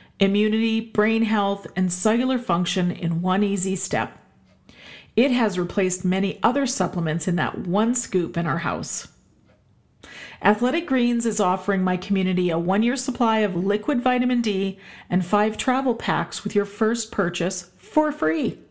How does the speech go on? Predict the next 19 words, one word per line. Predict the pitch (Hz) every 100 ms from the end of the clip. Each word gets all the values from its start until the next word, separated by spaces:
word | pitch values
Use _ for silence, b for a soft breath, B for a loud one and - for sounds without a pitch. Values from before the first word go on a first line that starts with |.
| _ _ _ _ - B B B B B
Visit | - 208 202 -
athletic | 208 247 285 320
greens | 311 262 247 233
dot | 170 135
com | - 247 247 240
forward | 233 196 196
slash | 185 180 170 175
Fiona | - 175 175 214
Lovely | 262 254 226 233 233 233 B B B
to | - 180
take | - 196 196
advantage | 185 185 175 170 170 - -
of | 165
this | 180 202
offer. | 175 - - 95 - _ - - _ _ _ _ _ _ _ _ _ _ _ _ _ _ B B B B B B B
So, | - 247 247 240 240 233 - - _ _ _ -
our | 214 220
post-pandemic | 220 - 254 285 311 - - 240 220 196 175 170 170
world | 170 165 160 165